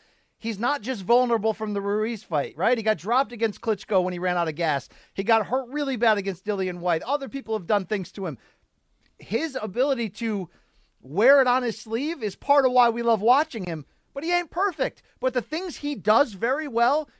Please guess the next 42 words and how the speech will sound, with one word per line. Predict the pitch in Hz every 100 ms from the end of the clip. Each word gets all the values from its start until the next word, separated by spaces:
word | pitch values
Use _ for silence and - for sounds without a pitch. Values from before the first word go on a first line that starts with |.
| -
you | 247
cannot | - 294 302 330 320
find | - 294 330 302
that | 233 135 -
in | - 226
the | 226
heavyweight | 262 269 226
division. | 240 294 233 165 - _
A | 190
six | - 277 -
six | - 285 -
guy | 233 254
that | 196 220 -
strong | - 240 240
and | 233
athletic | 220 214 208 226 247 - _
who | -
can | 254 196
finish | - 226 254 247
you | 262
with | 240 175
both | 233 226
hands, | 226 247 247 - _
who | 247
also | 208 202 254 - 277
can | - 240
outbox | 226 226 202 220 240 269
you. | 294 302 - _ _ _ _ -
At | 254 226
worst, | 240 302 -
Luke, | 277 320 220
you're | 254
looking | 277 370
at | 427
the | 247
second | 302 277 262
best | 285 277
<laughs> |
heavyweight | 311 320 311
in | 302
the | 269
world. | 277 320 247